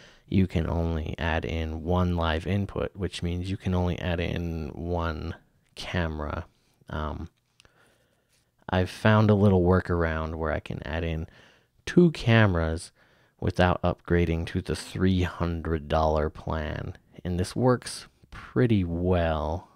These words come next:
Um, it might not be exactly ideal. You still cannot layer video on top of video like I'm doing with ScreenFlow right now,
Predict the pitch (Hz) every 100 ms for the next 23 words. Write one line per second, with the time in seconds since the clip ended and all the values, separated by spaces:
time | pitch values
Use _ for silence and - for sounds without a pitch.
0 | - 87 82 80 78 - _ _ - 80
1 | - 87 90 73 92 - 90 82 - 98
2 | - 87 90 - 113 85 107 107 110 113
3 | 113 90 - - 98 92 - 85 87 87
4 | 73 76 87 123 101 78 85 _ - -
5 | - _ _ _ _ 90 101 92 87 85
6 | 85 - - 76 82 90 82 78 78 80
7 | - 85 87 85 82 82 - - 98 101
8 | 92 - 82 85 85 85 - 92 87 87
9 | 104